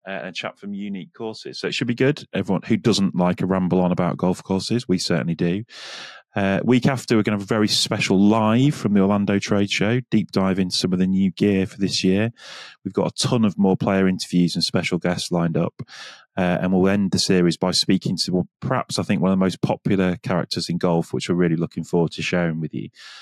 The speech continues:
So please give us a subscribe, write in, let us know what you think. Do keep listening.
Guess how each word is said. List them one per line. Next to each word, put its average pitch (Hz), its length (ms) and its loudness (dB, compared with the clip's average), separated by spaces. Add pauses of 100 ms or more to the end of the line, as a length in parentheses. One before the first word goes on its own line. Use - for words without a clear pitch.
(140)
So - 140 -6
please 120 400 2
give 92 160 -6
us 92 140 -2
a 85 80 -8
subscribe, 95 680 -6
write 107 280 0
in, 110 200 -2
let 113 160 0
us 92 100 -2
know 101 140 2
what 69 80 -2
you 90 80 -2
think. 98 340 -2
Do 117 180 0
keep 104 240 -2
listening. 107 460 -4